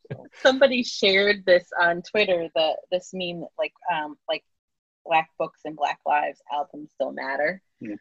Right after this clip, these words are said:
Speaker 2: Um, and Prince, you know, um, saying that, where was that?
Speaker 1: That was, I think it was a
Speaker 2: Grammy?
Speaker 1: Grammys. He
Speaker 2: Grammy?
Speaker 1: presented a
Speaker 2: Yeah, and, like, I don't know, I, I think of that, you know, he's, I know he's not here, um, and I wonder what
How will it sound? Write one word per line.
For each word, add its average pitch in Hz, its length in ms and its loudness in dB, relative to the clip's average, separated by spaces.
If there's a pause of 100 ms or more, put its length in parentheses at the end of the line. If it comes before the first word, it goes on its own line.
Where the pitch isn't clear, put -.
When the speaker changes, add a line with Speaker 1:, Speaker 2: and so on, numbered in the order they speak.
(160)
Speaker 2:
Um, 139 380 -4
and 139 160 -10
Prince, - 240 -10 (340)
you 165 140 -10
know, 143 260 -10 (320)
um, 147 480 -8 (600)
saying 165 220 -8
that, 151 200 -8
where 202 140 -10
was 202 180 -12
that? 143 240 -6
Speaker 1:
That 151 160 8
was, 151 140 8
I - 100 8
think 147 120 6
it 156 80 8
was 135 120 8
a 117 60 6
Speaker 2:
Grammy? 135 380 6
Speaker 1:
Grammys. - 140 -2
He 151 60 6
Speaker 2:
Grammy? 139 140 4
Speaker 1:
presented 131 400 6
a 110 180 6 (320)
Speaker 2:
Yeah, 330 320 4
and, 247 120 2
like, 240 220 2
I 202 140 8
don't 226 100 4
know, 208 80 2
I, 185 180 4 (120)
I 185 220 0
think 214 160 -6
of 180 180 0 (120)
that, 151 340 0
you 165 100 -8
know, 156 160 -6
he's, 180 240 -14
I 165 60 -6
know 165 180 -8
he's 156 200 -12
not 139 160 -8 (220)
here, 170 480 -8 (400)
um, 156 420 -2
and 156 280 -6
I 170 80 0
wonder 170 320 -4
what 170 140 -6